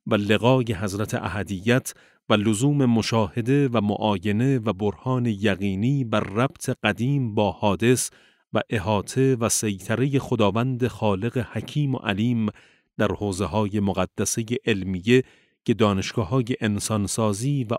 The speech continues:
آدمپروری و مکتب تعلیم و تعلم قرآن و اشاعهٔ روح و سر پیامبر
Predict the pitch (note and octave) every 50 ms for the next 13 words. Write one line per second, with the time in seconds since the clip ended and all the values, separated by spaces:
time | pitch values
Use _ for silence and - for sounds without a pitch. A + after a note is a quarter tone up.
0 | - - G#2+ G2+ F#2+ G2+ G2 F2+ - - G2+ F#2+ F#2 F2+ G2+ F#2 G#2+ B2 A#2+ -
1 | - _ _ _ _ _ _ - G#2+ G2 G2 G2+ F#2+ - - - - C3 B2 C3
2 | A#2 - - A#2 A2 - _ - A2 C3+ C#3+ C#3 B2+ A#2+ G#2+ - - A#2+ A2 G#2+
3 | G2+ G#2 C3 C#3+ C#3 B2 - G#2 G2 - - B2 C#3 D3 C#3+ - - _ _ _
4 | _ _ - G#2+ - - - A#2+ - - B2 A2+ G#2+ - - C#3 C#3 A#2+ B2+ B2+
5 | A#2+ A2 G2 - A2 C3 C3+ A#2+ - - A#2+ A2+ A2 G#2 - - - C#3+ D3+ C#3+
6 | C3 B2 A#2 - - A2 F#2+ G2 G2 F2+ F2 E2+ E2+ F#2 A#2+ C#3 C#3 C3+